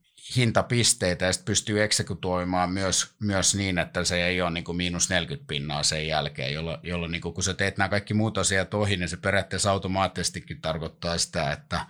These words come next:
että niinku aika lähelle pystyy, pystyy osumaan. Niin, niin kun sä mietit, että on niinku koko sen tietyn yhtiön kaupallinen niin kun operaatio tai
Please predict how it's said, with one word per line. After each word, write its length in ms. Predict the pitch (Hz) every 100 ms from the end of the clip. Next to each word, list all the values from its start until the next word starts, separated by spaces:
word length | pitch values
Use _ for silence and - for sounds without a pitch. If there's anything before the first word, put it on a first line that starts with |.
| - - - - - -
että 220 | 90 -
niinku 260 | 82 80 76
aika 360 | 87 90 87 87
lähelle 460 | 80 80 80 80 - - _ _ _ _ -
pystyy, 500 | 85 - 92 85 -
pystyy 420 | 101 - 95 92
osumaan. 420 | 95 92 82 78
Niin, 220 | 85 85 - - -
niin 120 | 95
kun 80 | 107
sä 140 | 107 - _ _ _ _ _ _ _ _ -
mietit, 320 | 131 131 110
että 200 | 101 117
on 60 | 117
niinku 160 | 110
koko 400 | 117 - 139 143
sen 340 | 113 117 107 - -
tietyn 580 | 131 123 107 104 101 - _ _ _ -
yhtiön 800 | 127 117 - 110 92 90 87 - _ _ _ _ _
kaupallinen 1120 | 127 117 107 92 87 85 85 82 80 - - _ _ _ _ _ _ _ -
niin 140 | 87 80
kun 260 | 90 90 62 - _ _ _ _ 127
operaatio 840 | 113 107 90 85 78 73 80 78
tai 160 | 85